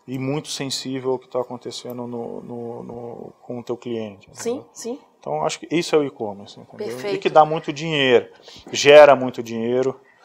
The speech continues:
Speaker 1: mas tem que ser muito,
Speaker 2: Bem
Speaker 1: muito
Speaker 2: feito.
Speaker 1: bem cuidado,
Speaker 2: Quando você tá
Speaker 1: entendeu?
Speaker 2: falando dessa coisa do, a gente sempre fala do dia a dia do e-commerce, e, e aí fica achando que o e-commerce, ah, por ser só um site, parece que a loja é só isso,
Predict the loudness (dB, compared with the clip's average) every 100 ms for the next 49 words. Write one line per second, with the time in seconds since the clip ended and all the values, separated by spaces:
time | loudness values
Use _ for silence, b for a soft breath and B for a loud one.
0 | b b -2 0 0 -6 -8 -8 -8 -10
1 | -8 -6 -6 -8 -12 -14 -14 -6 -4 -4
2 | -2 0 0 -2 -6 -8 -4 -6 -4 -6
3 | -8 -2 -2 2 2 2 0 -4 -6 -10
4 | -10 -10 -10 -10 -12 -12 -14 -12 -10 -12
5 | -4 -2 -2 -4 -8 -6 -6 -6 -8 -8
6 | -12 -12 -12 -12 -14 -20 -20 _ b b
7 | b b -18 -14 -12 -12 -12 -12 -14 -16
8 | -8 0 2 2 -2 -2 -2 0 -2 -4
9 | -6 -10 -10 -6 -6 -4 -6 -6 -4 -6
10 | -10 -18 -14 -10 -10 -12 -16 -18 -16 -6
11 | 0 0 0 -4 -2 -2 -6 -18 -12 -10
12 | -10 -8 -2 -2 -2 -4 -4 -6 -6 -12
13 | -16